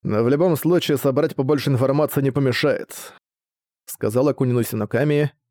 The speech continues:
и открыл глаза, к которым вновь вернулся привычный блеск. Бог встал и хлопнул в ладоши, вокруг него вспыхнуло множество огоньков.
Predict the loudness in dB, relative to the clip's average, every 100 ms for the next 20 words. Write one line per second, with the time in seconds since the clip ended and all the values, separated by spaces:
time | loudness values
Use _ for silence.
0 | _ -6 0 0 0 0 0 0 -2 0
1 | -2 -2 -2 0 -2 0 -2 -2 -2 -2
2 | -2 -2 -2 -2 -2 -2 0 -2 -4 -8
3 | -18 -20 _ _ _ _ _ -10 -2 -2
4 | -2 -2 0 0 2 0 0 0 0 2
5 | 0 2 2 2 -2 _ _ _ -4 -4
6 | -2 -2 0 0 -2 -6 -2 2 2 2
7 | -2 -2 0 0 -2 0 -2 -4 -20 -20